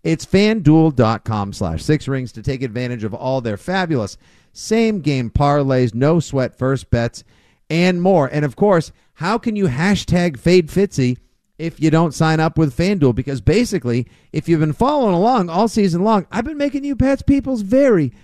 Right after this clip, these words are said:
very rich, lining your pockets, filling your warehouses with gold doubloons, Scrooge McDuck style, 'cause I am terrible at making bets and picking games. And if you just fade Fitzy,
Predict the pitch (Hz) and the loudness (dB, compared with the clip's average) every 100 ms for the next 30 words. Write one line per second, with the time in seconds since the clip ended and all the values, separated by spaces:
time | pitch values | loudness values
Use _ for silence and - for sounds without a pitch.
0 | - 143 240 277 254 220 269 - - _ | -18 -2 2 2 0 0 0 -2 -10 _
1 | _ 123 151 214 294 294 233 202 202 233 | _ -4 0 0 0 -2 -4 -2 -2 -2
2 | 269 185 147 - - 330 311 170 143 131 | -2 -4 -6 -10 -6 -6 -4 -4 -4 -4
3 | 147 247 233 170 143 120 131 131 127 - | -2 0 2 2 2 0 -2 -2 -2 0
4 | 214 247 180 156 135 214 226 151 - 226 | 2 2 2 0 2 2 2 -2 -4 0
5 | 247 175 151 - 214 240 - 135 117 90 | 0 -2 -8 -4 -2 -2 -6 -6 -4 -6
6 | - _ - 135 120 202 240 156 92 - | -8 _ -12 -10 -6 -4 -2 -2 -6 -6
7 | - - 254 226 101 76 - _ _ _ | -2 2 4 4 2 -4 -10 _ _ _
8 | 120 127 143 170 156 120 139 175 - 113 | -10 -4 -4 -2 -4 -2 0 -2 -4 -8
9 | 110 - 170 160 135 120 135 151 120 113 | -4 -2 -2 -2 -2 0 0 0 -4 -6
10 | - 95 165 - 156 175 139 165 - 196 | -6 -4 -4 0 2 2 2 -2 0 -2